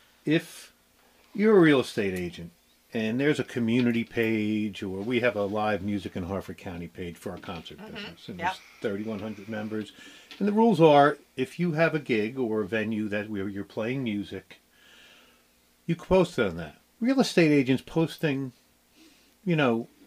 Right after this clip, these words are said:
Speaker 1: "Here's a house."
Speaker 2: On your page?
Speaker 1: Yeah.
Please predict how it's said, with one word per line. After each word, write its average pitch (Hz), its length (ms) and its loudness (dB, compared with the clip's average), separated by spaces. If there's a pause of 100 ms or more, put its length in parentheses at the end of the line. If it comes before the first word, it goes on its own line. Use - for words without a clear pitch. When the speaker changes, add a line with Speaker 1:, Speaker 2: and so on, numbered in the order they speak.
(280)
Speaker 1:
"Here's 156 280 2
a 151 80 6
house." - 680 -2 (240)
Speaker 2:
On 214 120 0
your 226 180 -6
page? 254 300 -8
Speaker 1:
Yeah. 202 180 2